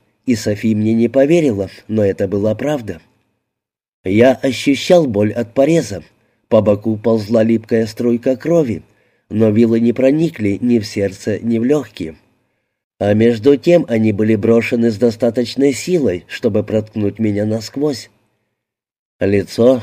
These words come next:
моё, само собой, расползлось в дурацкой ухмылке. "В чём дело?"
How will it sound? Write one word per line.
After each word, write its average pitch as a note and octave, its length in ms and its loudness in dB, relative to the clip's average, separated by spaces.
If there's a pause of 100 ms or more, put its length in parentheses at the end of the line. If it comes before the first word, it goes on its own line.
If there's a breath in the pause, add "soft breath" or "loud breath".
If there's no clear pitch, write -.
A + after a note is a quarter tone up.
моё, C3 320 4
само B2+ 320 0
собой, C3+ 560 2
расползлось G#2+ 760 -2
в G#2 60 -16
дурацкой G#2+ 600 -2
ухмылке. C#3 640 -6 (1000)
"В - 80 -20
чём A#2 400 0
дело?" C#3 400 0